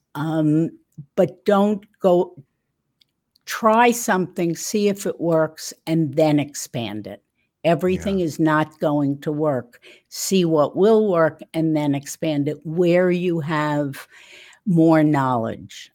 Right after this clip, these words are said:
Speaker 1: I mean, I always found people say to me,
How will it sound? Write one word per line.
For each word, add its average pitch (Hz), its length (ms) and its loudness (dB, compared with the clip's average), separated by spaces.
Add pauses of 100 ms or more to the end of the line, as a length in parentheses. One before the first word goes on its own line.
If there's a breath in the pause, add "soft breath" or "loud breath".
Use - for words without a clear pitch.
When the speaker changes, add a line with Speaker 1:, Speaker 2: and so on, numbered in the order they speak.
Speaker 1:
I 151 40 -6
mean, 165 320 -2
I 175 240 0
always 180 440 0
found 156 420 -2
people 160 320 -6
say 165 240 -4
to 151 80 -4
me, 165 260 -2